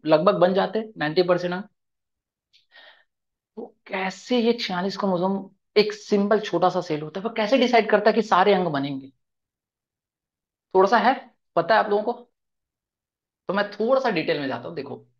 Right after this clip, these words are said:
आप एक घर को सोचो, घर कैसे बनता है, घर को बनाने में क्या क्या चीजें लगती है?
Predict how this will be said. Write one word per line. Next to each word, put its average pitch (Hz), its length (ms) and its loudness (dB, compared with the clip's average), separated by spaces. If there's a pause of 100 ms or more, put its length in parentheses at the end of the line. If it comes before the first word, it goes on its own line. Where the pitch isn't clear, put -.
(420)
आप - 180 2
एक 190 120 0
घर 143 240 0
को 160 100 -4
सोचो, - 460 -6
घर - 240 0
कैसे 175 240 2
बनता 143 320 -2
है, 160 260 -10 (200)
घर 160 180 4
को 185 80 4
बनाने 143 320 4
में 165 160 -4
क्या 120 140 2
क्या 127 140 -4
चीजें 120 260 -6
लगती 110 340 -14
है? 143 60 -20